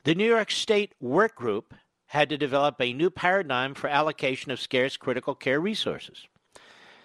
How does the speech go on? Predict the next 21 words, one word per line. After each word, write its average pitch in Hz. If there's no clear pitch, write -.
The 156
New 185
York 226
State 208
Work 165
Group, 143
this -
is 156
two 170
thousand 185
eight, 80
focused 170
on 135
allocation 190
of 143
mechanical 170
ventilators 123
during 147
a 139
severe 196
influenza, 160